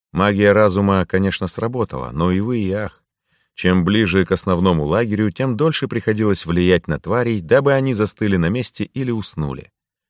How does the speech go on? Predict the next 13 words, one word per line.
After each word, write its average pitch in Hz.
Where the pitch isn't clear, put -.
Почему 82
именно 117
так, 110
я 123
выяснил 107
ещё 82
вчера. 71
Оказывается, 85
в -
центре 90
огромного 82
табора 82
монстров 82